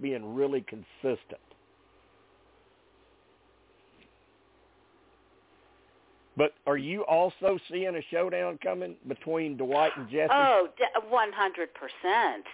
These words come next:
Speaker 2: Yeah. I mean, I'm s-, I'm disappointed in Jesse. I thought that I was gonna really, you know, be a fan of his, and he's, I don't know. <laughs>
Speaker 1: Well, don't feel bad because that's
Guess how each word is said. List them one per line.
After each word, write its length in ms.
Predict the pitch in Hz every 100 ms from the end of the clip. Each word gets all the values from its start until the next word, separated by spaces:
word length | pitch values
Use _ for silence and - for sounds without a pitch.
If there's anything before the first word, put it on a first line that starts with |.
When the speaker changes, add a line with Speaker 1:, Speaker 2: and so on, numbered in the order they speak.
| - _ _ -
Speaker 2:
Yeah. 520 | 160 359 403 302 139 -
I 60 | 247
mean, 120 | 254
I'm 100 | 311
s-, 180 | - -
I'm 160 | 277 330
disappointed 760 | 320 - 294 - 247 269 262
in 160 | 196 180 -
Jesse. 460 | 156 - - 117 - _ - -
I 100 | 180
thought 240 | - 208 185
that 100 | 170
I 80 | 170
was 140 | 170 170
gonna 220 | 170 151 139
really, 460 | 160 175 175 170 170 _ - - _ _ _ - - -
you 120 | 196
know, 80 | 170 180
be 120 | 160
a 40 | -
fan 220 | 190 180
of 80 | 151
his, 260 | 139 127 135
and 320 | 147 110 107 -
he's, 220 | 190 180 180 - - - _ _ -
I 140 | 151
don't 140 | 143 143
know. 200 | 82 - -
<laughs> 0 | 453 453 - 403 - 381 415 - _ - _ _ _ _ -
Speaker 1:
Well, 360 | 135 160 185 - _ _ 101
don't 260 | 160 185 -
feel 200 | 208 208
bad 480 | 170 226 233 175 151
because 400 | 143 151 147 123 _ _ _ _ _ _ _ 120
that's 180 | 160